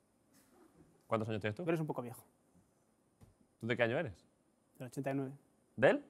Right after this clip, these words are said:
Speaker 2: Ochenta y nueve.
Speaker 1: Bueno, ya, cuatro años, más o menos. Pocas veces una misma generación tiene,
Speaker 2: Dos
Speaker 1: le caen
Speaker 2: crisis.
Speaker 1: dos crisis en diez años, ¿eh?
Speaker 2: Y yo estaba empezando a remontar ahora, ¿eh?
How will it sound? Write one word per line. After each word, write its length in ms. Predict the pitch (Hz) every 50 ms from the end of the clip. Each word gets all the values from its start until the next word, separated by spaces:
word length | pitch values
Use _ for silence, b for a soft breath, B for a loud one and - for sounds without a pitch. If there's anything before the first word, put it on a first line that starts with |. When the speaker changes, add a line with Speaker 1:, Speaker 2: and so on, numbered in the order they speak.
| - -
Speaker 2:
Ochenta 280 | 143 - 156 147 143 139
y 20 |
nueve. 220 | 147 151 147 139 147 - -
Speaker 1:
Bueno, 200 | - 95 107 107 90
ya, 240 | 90 104 123 107 - - - -
cuatro 260 | - 98 101 104 107
años, 360 | 120 131 117 90 85 - - - _ _ - - _ _ _
más 180 | - 101 - -
o 60 | 107
menos. 360 | 120 139 120 90 - - - - - _ _ _ _ _ _ _ _ - - _ _ _ -
Pocas 320 | - 127 127 - 147 135
veces 360 | 135 151 147 165 165 - - -
una 180 | 147 147 143
misma 220 | 139 143 143 143 135
generación 540 | - 131 127 123 117 - 135 135 127 123 110
tiene, 440 | - - 139 135 131 127 123 117 - - - _ _
Speaker 2:
Dos 140 | - 151 120
Speaker 1:
le 80 | 127 123
caen 160 | - 147 147
Speaker 2:
crisis. 80 | 147 135
Speaker 1:
dos 160 | 151 143 -
crisis 380 | - 147 147 135 143 135 - - -
en 240 | 135 135 131 131 123
diez 240 | 143 139 127 120
años, 400 | 151 156 180 165 147 113 98 101
¿eh? 160 | 113 127 139 - - - - -
Speaker 2:
Y 100 | 175 170
yo 100 | 175 180
estaba 160 | 175 269 240
empezando 300 | 220 202 185 220 220 208
a 40 | 196
remontar 420 | 185 180 170 165 156 - 208 185
ahora, 260 | 180 202 202 180 170
¿eh? 80 | 214